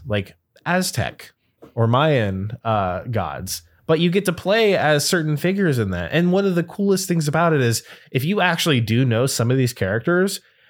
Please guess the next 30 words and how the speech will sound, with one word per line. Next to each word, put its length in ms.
every 360
single 400
one 200
of 120
their 180
abilities 840
is 180
derived 920
from 420
their 200
mythos. 760
So 160
you 200
have, 220
like, 180
Zeus, 720
who 100
all 300
of 120
his 180
shit 300
is 160
around 380
throwing 440
lightning 460
bolts 300
and 100
creating 500
chain 340
lightning. 580